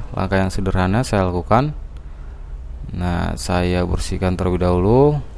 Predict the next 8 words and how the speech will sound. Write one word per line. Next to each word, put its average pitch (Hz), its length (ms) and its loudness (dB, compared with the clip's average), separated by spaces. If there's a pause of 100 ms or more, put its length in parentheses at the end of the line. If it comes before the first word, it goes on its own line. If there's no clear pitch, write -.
(100)
agar 90 480 0
korosinya 90 720 2
menghilang. 90 640 0 (1120)
Bisa 90 320 -2
dikerik 90 400 -4
juga. 98 400 0 (3250)
Oke, 107 560 0 (1120)
kita - 240 -8